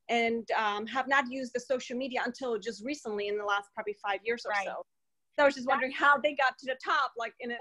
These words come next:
Speaker 1: ve-,
Speaker 2: <laughs>
Speaker 1: very short
Speaker 2: That's a really,
Speaker 1: time.
Speaker 2: that is a really good question, Kathy. And I asked myself that, and,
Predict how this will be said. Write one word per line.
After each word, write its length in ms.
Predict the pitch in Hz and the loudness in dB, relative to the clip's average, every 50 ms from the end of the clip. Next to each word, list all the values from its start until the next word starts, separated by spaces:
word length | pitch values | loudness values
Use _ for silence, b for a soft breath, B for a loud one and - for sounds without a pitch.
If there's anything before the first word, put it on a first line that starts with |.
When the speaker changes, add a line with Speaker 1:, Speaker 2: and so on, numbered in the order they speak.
| 262 240 | -6 -8
Speaker 1:
ve-, 80 | 240 233 | -8 -6
Speaker 2:
<laughs> 140 | 277 262 | -6 -4
Speaker 1:
very 160 | - 254 240 233 | -2 -2 -4 -4
short 240 | - - - 277 | -6 -4 4 8
Speaker 2:
That's 220 | 277 302 311 - - 427 415 | 8 8 8 6 0 -4 -2
a 60 | 359 | 0
really, 260 | 370 339 330 294 - | 4 4 4 4 2
Speaker 1:
time. 100 | - - - | -2 0 4
Speaker 2:
that 200 | 262 294 330 - 381 | 4 4 4 2 -4
is 60 | 370 - | -10 -8
a 80 | 359 330 277 226 | -8 -8 -8 -8
really 240 | 247 254 254 269 262 | -8 -8 -8 -8 -10
good 200 | 214 233 220 _ | -12 -12 -14 _
question, 380 | - 220 214 208 - - 233 208 | -10 -10 -10 -10 -10 -18 -18 -10
Kathy. 380 | - 208 190 196 - 226 214 | -6 -6 -6 -6 -8 -10 -10
And 80 | 208 214 | -6 -4
I 100 | 233 262 277 269 269 | -4 -2 -2 0 -2
asked 160 | 294 - - | -2 -4 -6
myself 400 | - 247 240 233 - 233 220 - - | -12 -12 -12 -10 -8 -8 -8 -8 -6
that, 240 | 208 202 196 196 196 196 | -2 0 0 0 -2 -4
and, 140 | 208 196 | -10 -20